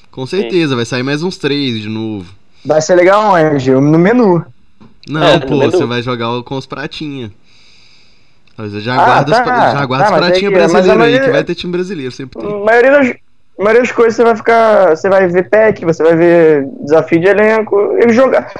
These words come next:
Speaker 3: essas cartas, a maioria são cartas vão ser inacessíveis pro público geral, então você não vai ter elas, você vai ficar só olhando lá, admirando a, a beleza delas, e você vai ficar lá no menu,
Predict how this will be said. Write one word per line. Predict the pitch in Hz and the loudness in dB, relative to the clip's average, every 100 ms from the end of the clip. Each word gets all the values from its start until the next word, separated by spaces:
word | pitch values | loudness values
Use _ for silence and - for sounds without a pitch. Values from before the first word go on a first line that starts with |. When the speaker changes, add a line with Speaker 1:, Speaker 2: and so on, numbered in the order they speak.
| - | -10
Speaker 3:
essas | - 269 349 | -2 0 0
cartas, | - 254 247 | 0 0 2
a | 240 | 2
maioria | 240 240 254 320 415 | 2 2 2 2 0
são | - - 240 | -6 -4 -2
cartas | 226 240 233 220 - _ _ - _ - | 0 0 0 -4 -8 _ _ -20 _ -4
vão | 214 214 | 0 0
ser | 233 | 2
inacessíveis | 214 214 208 - 214 - | 2 2 0 0 0 0
pro | 226 | -2
público | 185 185 190 190 | -2 0 0 2
geral, | 202 302 | 2 2
então | - 170 | 2 0
você | 160 | 0
não | 170 | 0
vai | 170 | 0
ter | 170 180 | 2 2
elas, | 233 302 - | 2 0 0
você | |
vai | 151 | 0
ficar | 147 165 | 0 -2
só | 156 180 | 0 0
olhando | 175 170 180 190 | 2 2 2 2
lá, | 170 170 214 294 - | 2 2 0 -6 -8
admirando | 143 147 151 165 156 170 214 202 | -2 0 0 2 2 2 2 0
a, | 160 139 139 - - - - | 0 -2 -6 -14 -20 -12 -4
a | |
beleza | 143 147 160 165 170 160 | -2 0 2 4 4 4
delas, | 160 175 202 202 - - _ _ _ - - - | 4 2 2 0 -2 -20 _ _ _ -20 -20 -12
e | - 160 180 220 202 - | -4 -2 0 0 -2 -4
você | - - | -8 0
vai | 247 269 | 2 2
ficar | 269 214 | 2 0
lá | 233 | 2
no | 220 | 4
menu, | 226 480 415 330 240 | 4 4 4 2 0